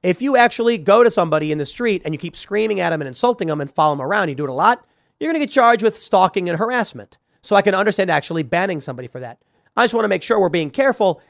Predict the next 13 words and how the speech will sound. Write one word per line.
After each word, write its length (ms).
and 120
not 180
just 160
suspending 720
and 160
banning 340
people 240
because 300
they 260
insulted 480
someone's 340
delicate 380
sensibilities. 760